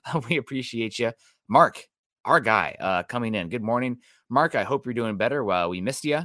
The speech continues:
um, yesterday. Um, if you're in here, that makes me assume that you're feeling a little bit better, but, uh, you know, still sending you good vibes and, uh, good morning to you, Mark. Always good to see you.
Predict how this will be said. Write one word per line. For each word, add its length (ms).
um, 280
yesterday. 600
Um, 420
if 120
you're 140
in 180
here, 160
that 140
makes 240
me 100
assume 460
that 120
you're 100
feeling 240
a 40
little 140
bit 200
better, 280
but, 300
uh, 40
you 120
know, 80
still 260
sending 300
you 160
good 140
vibes 420
and, 340
uh, 200
good 140
morning 300
to 120
you, 80
Mark. 280
Always 180
good 160
to 80
see 200
you. 100